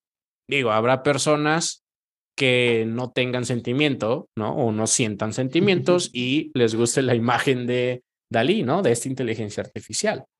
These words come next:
Speaker 1: Pero bueno,
Speaker 2: Pues sí. <laughs>
Speaker 1: a pesar de esta gran noticia en este veinte veintidós, pues antes de cerrar el año, unos días antes de, de irnos ya a los regalos de,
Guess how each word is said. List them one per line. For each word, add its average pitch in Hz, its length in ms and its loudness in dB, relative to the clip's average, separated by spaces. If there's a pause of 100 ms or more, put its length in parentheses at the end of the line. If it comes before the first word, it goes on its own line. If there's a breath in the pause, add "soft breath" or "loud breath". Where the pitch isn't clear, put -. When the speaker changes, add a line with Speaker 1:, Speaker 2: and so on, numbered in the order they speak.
Speaker 1:
Pero 135 160 4
bueno, 165 240 4
Speaker 2:
Pues 117 140 -6
sí. 120 260 -4 (240)
<laughs> 139 640 -8
Speaker 1:
a 135 220 2
pesar 180 360 4
de 165 140 4
esta 160 240 2
gran 147 220 0
noticia 151 640 -2
en 120 120 -2
este 117 260 -2
veinte 120 320 -2
veintidós, 120 720 0 (520)
pues 131 240 0
antes 226 440 4
de 156 80 4
cerrar 127 320 2
el 113 120 0
año, 107 380 -8 (180)
unos 208 600 0
días 202 340 4
antes 180 460 0
de, 104 420 0
de 110 160 2
irnos 139 400 2
ya 120 320 0 (560)
a 107 420 4
los 107 180 0
regalos 117 500 0
de, 104 420 -2